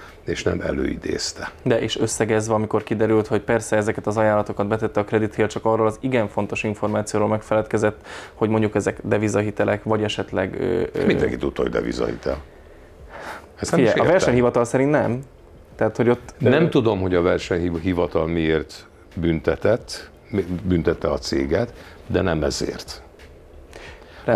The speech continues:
Speaker 1: Ha megkérdezed, hogy miért, nem fogok tudni válaszolni.
Speaker 2: Jó, de összességében, ha nem a politikai muníciót nézzük, egyébként megbántad ezeket az együttműködéseket? Az, hogy
Speaker 1: Nem,
Speaker 2: mondjuk most
Speaker 1: abszolút
Speaker 2: egyiket
Speaker 1: nem.
Speaker 2: sem? Neked
Speaker 1: Nem.
Speaker 2: fontos a pénz?
Speaker 1: Én, figyelj ide!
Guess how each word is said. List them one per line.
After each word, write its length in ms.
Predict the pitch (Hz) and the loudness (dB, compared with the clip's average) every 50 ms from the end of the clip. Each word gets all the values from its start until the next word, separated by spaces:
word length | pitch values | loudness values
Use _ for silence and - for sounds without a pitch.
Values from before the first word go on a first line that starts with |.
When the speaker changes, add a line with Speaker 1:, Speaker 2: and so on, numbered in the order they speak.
| 87 87 | 4 2
Speaker 1:
Ha 60 | 110 | 2
megkérdezed, 520 | 107 101 120 113 95 92 85 73 76 71 | 2 2 2 4 4 4 4 4 2 0
hogy 140 | - - 64 | 0 -2 -2
miért, 460 | 69 76 82 101 110 110 113 110 - - | 0 2 4 4 4 4 2 0 -4 -4
nem 140 | 92 85 82 | -2 -2 -2
fogok 260 | 80 - 71 64 - | 0 0 -2 -2 -2
tudni 240 | - 80 69 65 67 | -2 -4 -2 -2 0
válaszolni. 640 | 67 67 64 53 50 55 - - - 69 - - - - - - - - - - - | 0 0 0 0 -4 -8 -12 -12 -12 -10 -12 -12 -14 -18 -20 -20 -20 -20 -20 -14 -2
Speaker 2:
Jó, 240 | - 123 113 101 101 | 2 2 2 4 2
de 200 | 113 120 110 - | 2 2 4 4
összességében, 680 | 127 117 - - 113 - - 113 104 107 107 104 104 101 | 4 2 2 0 0 0 2 0 2 2 2 2 2 2
ha 120 | 104 113 | 0 0
nem 200 | 113 127 135 131 | 0 2 2 2
a 60 | 113 | 0
politikai 640 | - - - 117 110 104 - 107 98 - - 101 104 | 0 0 0 0 0 0 -2 -6 -4 -2 -2 -2 0
muníciót 600 | 101 104 104 104 101 - - - 98 101 101 - | 0 -2 -2 -2 -4 -6 -4 -4 -4 -4 -4 -4
nézzük, 500 | - 107 104 104 101 - - 95 98 - - | -6 -6 -4 -4 -4 -4 -4 -4 -4 -6 -4
egyébként 420 | - 113 113 120 117 - 113 113 110 | -2 0 0 0 0 0 0 0 2
megbántad 520 | 104 104 104 104 117 120 131 - 135 127 | 2 0 0 0 -2 -2 -2 -2 -4 -4
ezeket 300 | 131 135 139 - 143 - | -2 -4 -2 -4 -2 -2
az 100 | 131 127 | 0 0
együttműködéseket? 920 | 131 127 131 135 - 143 135 131 - 135 135 139 131 - 120 - 110 110 - | 0 0 0 -2 -2 -2 -2 0 0 2 2 2 2 2 0 0 0 0 2
Az, 280 | - 135 127 117 - - | 2 4 4 4 0 -2
hogy 140 | - 135 120 | -2 0 2
Speaker 1:
Nem, 80 | 120 196 | 4 4
Speaker 2:
mondjuk 280 | 147 135 127 123 - | 4 4 2 0 0
most 180 | - 165 - - | 0 0 0 0
Speaker 1:
abszolút 280 | - - - 127 123 - | -2 -6 -6 -4 -2 -2
Speaker 2:
egyiket 220 | 117 113 127 - | 0 0 0 0
Speaker 1:
nem. 140 | - 185 180 | 0 -2 -2
Speaker 2:
sem? 300 | - - - 95 110 113 - | -2 -6 -6 -6 -6 -8 -4
Neked 180 | - 127 127 147 | -2 0 0 0
Speaker 1:
Nem. 80 | - - | 0 0
Speaker 2:
fontos 340 | 127 113 110 101 147 - - | 0 0 0 0 -2 -2 -2
a 60 | 226 - | -4 -2
pénz? 400 | - - - - - - - - - | -4 -8 -8 -8 -12 -14 -14 -12 -2
Speaker 1:
Én, 320 | - 147 139 123 107 92 - - - - - - - - - - - - - | 2 2 4 4 2 0 -4 -12 -20 -20 -20 -20 -20 -20 -20 -20 -20 -16 -6
figyelj 340 | - - 147 123 113 92 78 | 0 0 2 4 4 4 4
ide! 280 | 73 71 - - - | 2 0 -2 -4 -4